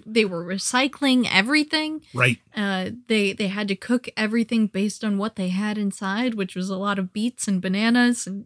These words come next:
Speaker 2: Yeah, every
Speaker 1: other
Speaker 2: cake
Speaker 1: fruits.
Speaker 2: was made out of banana.
Speaker 1: <laughs> Yeah.
Speaker 2: <laughs> Yeah. Uh, so, well, anyway, when it fails, or at least its original two-year version fails, 'cause now it's owned by the University of Arizona, and they're still doing some kind of experiments there, but it's nothing like the biosphere.
Speaker 1: I don't think it's fair to say that it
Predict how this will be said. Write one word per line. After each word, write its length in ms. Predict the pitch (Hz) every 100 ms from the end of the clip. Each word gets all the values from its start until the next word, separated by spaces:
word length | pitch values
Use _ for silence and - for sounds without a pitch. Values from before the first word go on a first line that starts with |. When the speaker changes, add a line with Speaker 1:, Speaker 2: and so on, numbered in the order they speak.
| _
Speaker 2:
Yeah, 220 | 147 151
every 200 | 135 147
Speaker 1:
other 40 | 131
Speaker 2:
cake 240 | 165 143
Speaker 1:
fruits. 40 | 160
Speaker 2:
was 140 | 113
made 160 | 131 131
out 100 | 135
of 60 | 131
banana. 340 | 143 127 143 - 269
Speaker 1:
<laughs> 140 | -
Yeah. 640 | - - - 285 - 262
Speaker 2:
<laughs> 60 | -
Yeah. 340 | 233 196 196 - _ - 202 185 -
Uh, 280 | 143 143 113 - - _ _ - _ _ _
so, 420 | - 196 185 -
well, 200 | 175 185
anyway, 260 | 214 185 151
when 220 | 135 180
it 100 | 143
fails, 580 | - 220 175 123 135 -
or 440 | 147 151 135 135
at 80 | 127
least 340 | 151 190 - 143
its 240 | 135 -
original 420 | 139 156 139 131
two-year 500 | - 160 147 156 156 120
version 460 | 120 117 107 104
fails, 320 | - 123 101
'cause 180 | - 117
now 180 | 120 202
it's 140 | 156
owned 160 | 143 127
by 120 | 123
the 60 | 123
University 440 | 120 113 113 - 113
of 60 |
Arizona, 600 | 110 101 107 131 135 127 120
and 100 | 113
they're 100 | 107
still 240 | - 120
doing 200 | 113 110
some 220 | 101 131
kind 180 | 123 117
of 60 | 110
experiments 480 | 113 - 110 104 -
there, 140 | 113
but 140 | 101 110
it's 160 | -
nothing 560 | 147 147 160 135 120 98
like 240 | 98 101
the 80 | 101
biosphere. 460 | 98 90 90 - 90
Speaker 1:
I 60 | 339
don't 220 | 381 330
think 140 | 330
it's 120 | 254 -
fair 200 | 220 208
to 80 |
say 200 | 208 220
that 160 | 202
it 100 | 190